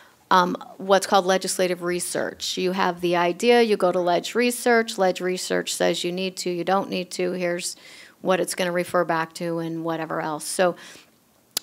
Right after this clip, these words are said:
who actually writes your laws? If you have a Leg Research, that might be a good place to begin.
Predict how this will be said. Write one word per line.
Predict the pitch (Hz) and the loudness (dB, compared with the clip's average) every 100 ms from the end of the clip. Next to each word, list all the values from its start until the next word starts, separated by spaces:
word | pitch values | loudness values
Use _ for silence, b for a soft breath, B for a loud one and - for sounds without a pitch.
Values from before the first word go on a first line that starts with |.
| 202 | 2
who | 285 269 | 6 6
actually | 220 202 - 220 196 196 | 6 2 2 0 0 -4
writes | 165 180 185 185 - 180 | -2 -2 -2 -2 -6 -2
your | 175 | 0
laws? | 170 165 165 165 185 220 233 - - B B B - | 0 0 0 0 0 -2 -4 -8 -10 B B B -8
If | 190 - | -6 -6
you | 180 | -2
have | 185 175 | -2 0
a | 175 | 0
Leg | 170 180 180 - | 0 0 -2 -4
Research, | 185 196 202 233 254 269 - - - - - | -6 -6 -4 -2 -2 -4 -8 -12 -8 -8 -6
that | 185 185 | -2 -2
might | 170 170 | -2 -4
be | 170 | -4
a | 170 | -2
good | 165 165 | -4 -6
place | - 147 - - | -8 -8 -8 -12
to | - - 170 - - | -10 -10 -12 -14 -12
begin. | - - | -10 -10